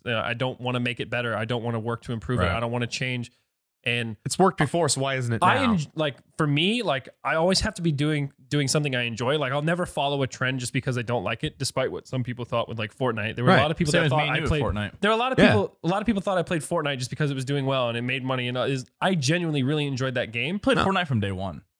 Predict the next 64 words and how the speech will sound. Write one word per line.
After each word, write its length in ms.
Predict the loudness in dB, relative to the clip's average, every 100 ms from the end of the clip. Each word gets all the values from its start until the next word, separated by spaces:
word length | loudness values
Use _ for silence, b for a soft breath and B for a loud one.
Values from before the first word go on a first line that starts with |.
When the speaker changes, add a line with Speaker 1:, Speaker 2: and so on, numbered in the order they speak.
| 4
Speaker 1:
Yeah, 220 | 4 4
and 140 | 0 0
that's 140 | 2
just 120 | 0
how 140 | 0 0
it 60 |
goes. 180 | 0 0
And 60 | 0
now 140 | -2
it's 120 | 0
like, 80 | -2
I'm 140 | -2 -2
really 220 | 0 -2
enjoying 280 | 0 -2 0
cod, 300 | -2 0 -2
and 80 |
those 160 | -2 -2
videos 240 | -2 -2
are 20 | -2
doing 200 | -2 0
great. 240 | 0 0
And 100 | 0
over 220 | -2 0
the 80 | -2
years, 280 | 0 0 -2
that's 140 | -2
always 240 | 0 0 0
the 80 |
way 100 | -2
it's 120 | -4 -4
been. 260 | -4 -4
I 80 | -2
don't 160 | -2 -2
really 200 | -2 -4
follow 360 | -2 -2 0 -4
trends, 420 | -2 0 0 -2
but, 260 | -2 -2
like, 240 | -2 -6 -6 -6
it 60 |
just 180 | -2 -2
happens 380 | -2 -2 -4 -4
to 80 | -2
be 140 | -2
that 100 | -4
the 80 | -10 -6
things 200 | -2 0
I 60 | 0
like, 340 | 2 0 -2 -8
a 80 | -8
lot 260 | -2 0
of 100 | 0
other 160 | -2 -4
people 260 | -4 -4 -2
also 340 | 0 0 -2
like, 300 | -2 -4 -6
and 100 | -8
so 120 | -6
it 60 | -6
becomes 380 | -10 -2 -2 -2
a 60 |
trend. 380 | -4 -2 -2 4
Speaker 3:
Right. 240 | 6 6 2 _
Speaker 1:
And 80 |
it's 80 | 2